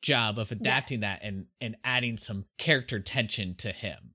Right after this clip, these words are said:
Speaker 2: Yes. Like, the most tension we get with him is he's like, "I wanna go to Gondor, but Gandalf's dead, so I feel like I have to stick with Frodo."
Speaker 1: Which, I mean, to be fair, that,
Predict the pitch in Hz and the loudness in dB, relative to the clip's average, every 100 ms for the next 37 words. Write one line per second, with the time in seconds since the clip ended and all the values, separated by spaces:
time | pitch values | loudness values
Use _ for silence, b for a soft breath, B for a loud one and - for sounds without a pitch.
0 | _ 254 226 175 - - 285 285 320 349 | _ -4 -2 -2 -6 -4 -2 2 4 4
1 | 359 - 320 294 277 294 220 208 208 196 | 4 4 2 4 2 4 4 4 2 -2
2 | 214 196 190 - 208 208 196 - 220 208 | -2 0 -2 -4 -4 -2 -2 2 2 4
3 | 226 254 240 240 226 214 202 208 202 190 | 2 2 2 2 2 4 4 4 2 0
4 | 190 190 208 196 208 214 208 196 - - | -2 -4 -6 -4 -2 2 2 0 -4 0
5 | 196 185 180 - - 196 190 180 185 _ | 2 2 -2 -4 0 2 2 0 -6 _
6 | _ - 196 - 214 202 196 196 208 202 | _ -10 -8 -2 0 0 -2 -2 -2 -2
7 | 190 - 202 190 190 - 202 185 185 - | -4 -2 -2 -6 -4 0 0 0 -4 -8
8 | - 262 427 - - - 190 233 247 233 | -2 2 2 2 -4 -2 2 4 4 2
9 | - - 202 247 311 294 294 269 202 202 | -2 0 4 4 4 4 6 6 6 2
10 | 202 196 | 0 0